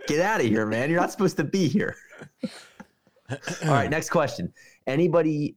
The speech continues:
you saw that caught your eye as someone to watch this summer? And that could be a potential Yado candidate, or,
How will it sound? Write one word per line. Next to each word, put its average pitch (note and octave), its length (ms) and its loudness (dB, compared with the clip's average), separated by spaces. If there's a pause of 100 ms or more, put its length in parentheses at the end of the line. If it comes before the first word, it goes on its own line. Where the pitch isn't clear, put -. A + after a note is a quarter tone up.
you A2+ 120 4
saw A#2+ 380 2
that G2+ 120 0
caught A2+ 260 0
your G#2+ 140 2
eye G#2 140 2
as F#2+ 140 -4
someone G#2 200 2
to G2 40 0
watch F#2 280 0
this F#2 120 -4
summer? F2 400 -4
And G#2 80 2
that G#2 80 -2
could G#2+ 140 0
be G#2+ 160 6
a F#2+ 80 2
potential A#2+ 460 -2
Yado G#2 440 4
candidate, B2+ 540 0
or, G2+ 420 4